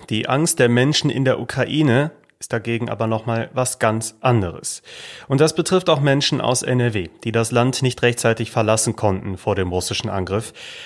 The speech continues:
Ein Beispiel ist ein Paar mit ihrem Baby aus Herzogenrath. N-R-W-Reporter Christian Schwertfeger steht mit ihnen in Kontakt und ist jetzt zu Gast im Aufwacher.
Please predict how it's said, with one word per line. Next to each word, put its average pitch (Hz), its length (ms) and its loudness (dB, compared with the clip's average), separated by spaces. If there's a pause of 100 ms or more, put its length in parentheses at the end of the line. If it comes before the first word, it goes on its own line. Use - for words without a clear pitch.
Ein 131 240 4
Beispiel 139 560 2
ist 135 200 -2
ein 117 200 2
Paar 120 360 2
mit 123 200 -4
ihrem 127 280 0
Baby 127 380 0
aus 120 260 -2
Herzogenrath. - 760 -6 (340)
N-R-W-Reporter 151 720 4
Christian 120 340 0
Schwertfeger 92 540 0
steht 123 300 0
mit 123 140 0
ihnen 110 260 0
in 104 120 -6
Kontakt 104 640 -4
und 117 140 -6
ist - 160 -8
jetzt 113 160 -4
zu - 80 -4
Gast 101 240 -4
im 127 100 -6
Aufwacher. 104 600 -4